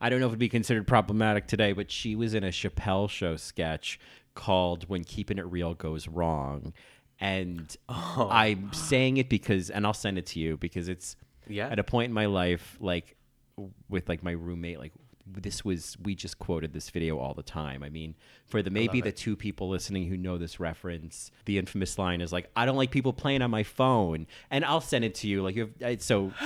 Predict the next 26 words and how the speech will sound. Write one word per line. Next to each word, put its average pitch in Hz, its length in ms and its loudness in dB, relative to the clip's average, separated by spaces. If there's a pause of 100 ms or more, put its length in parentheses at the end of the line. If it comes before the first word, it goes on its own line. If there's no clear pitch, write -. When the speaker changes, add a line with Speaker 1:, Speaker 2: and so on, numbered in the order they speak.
Speaker 1:
so 160 80 4
you 135 60 8
have 113 100 4
context, 110 540 6
but, 113 120 0
like, 107 240 0
that 113 220 6
is 110 160 0
the 101 120 0
line. 95 540 4
There's 131 160 4
so 165 140 6
many 131 160 4
lines 87 360 0
from 80 240 -2
it. 76 140 -8
Like, 90 260 -4 (300)
"Use 110 300 0
a 113 40 2
bitch 113 280 2
and 98 100 -10
so 104 140 -2
is 95 80 -2
your 101 100 -2
aunt." 87 260 0
Anyway, 87 440 -4